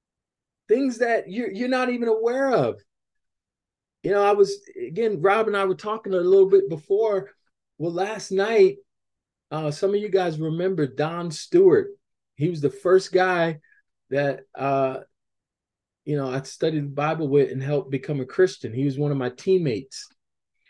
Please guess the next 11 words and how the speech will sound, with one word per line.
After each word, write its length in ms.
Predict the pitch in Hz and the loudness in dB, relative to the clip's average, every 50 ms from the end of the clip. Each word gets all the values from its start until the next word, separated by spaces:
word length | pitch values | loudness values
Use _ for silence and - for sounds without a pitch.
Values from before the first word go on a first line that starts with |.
| _ _ _ _ _ _ _ _ - | _ _ _ _ _ _ _ _ 0
Well, 220 | - 156 151 143 | 2 4 4 4
last 460 | 147 160 170 185 202 208 196 - - | 2 2 0 0 -2 -2 -4 -4 -4
night, 520 | 170 165 185 190 190 170 151 147 139 135 _ _ _ _ _ _ _ _ _ _ _ - | -4 -2 -2 0 4 6 6 6 6 2 _ _ _ _ _ _ _ _ _ _ _ -8
I 120 | 135 156 | -6 -6
got 260 | 156 160 170 156 151 | -4 -4 -4 -4 -4
together 400 | - 143 127 127 143 151 151 139 | -6 -6 -2 2 2 2 4 2
with 300 | 123 117 127 120 147 - | 2 2 0 -2 -2 -6
two 300 | - - - 208 220 220 | -14 -10 -8 -4 2 4
of 100 | 208 196 | 4 4
his 360 | 156 143 147 170 156 147 - - | 4 2 -4 -2 -4 -4 -6 -8
sons. 760 | - - - 151 131 110 95 90 87 85 - - - - | -10 -8 -6 -6 -6 -6 -8 -12 -16 -20 -20 -20 -20 -20